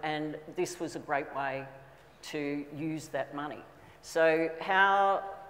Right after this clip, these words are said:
in that case, do you attach those young ones to the racing industry, or was it just one of those things? Because other sports got that money as well.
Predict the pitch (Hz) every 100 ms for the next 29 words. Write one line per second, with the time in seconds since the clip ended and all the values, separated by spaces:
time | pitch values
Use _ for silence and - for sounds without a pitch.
0 | - 151 160 214 - 156 156 151 - -
1 | - - - - - - - - 160 165
2 | 156 156 156 156 156 156 151 - - -
3 | - 151 - 202 196 - - - - -
4 | - - 156 151 147 156 170 165 151 147
5 | 143 - - 135 135 139 180 - 175 147
6 | 143 143 - 143 147 147 151 151 147 -
7 | - - - - - - 165 160 147 135
8 | 131 - 233 180 151 160 160 160 165 170
9 | 170 - - 147 - 151 143 147 - 139
10 | 135 131 123 - 123 104